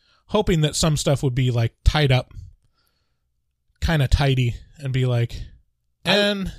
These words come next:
Speaker 2: I was very
Speaker 1: this is all resolved."
Speaker 2: I w-, well, it felt very resolved. It felt like, to me, it felt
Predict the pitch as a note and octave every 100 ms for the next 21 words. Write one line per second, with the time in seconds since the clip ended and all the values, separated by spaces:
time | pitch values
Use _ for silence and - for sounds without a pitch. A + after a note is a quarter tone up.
0 | - D3 G3+ C#3 G2 C3+ C#3 F#3 - D3
1 | C#3+ C3 B2+ C3 A2+ A2+ - - _ F3
2 | F#3 E3+ G#3+ A#3 A3 - A#3+ B3+ C3+ D#3+
3 | C#3+ C3+ A#2+ C3+ B2 A#2 D3+ - F#3+ E3
4 | D#3 D3 - - _ _ _ _ - F#3
5 | G#3 D#4 E3+ D#3+ - D#3+ C#3+ - -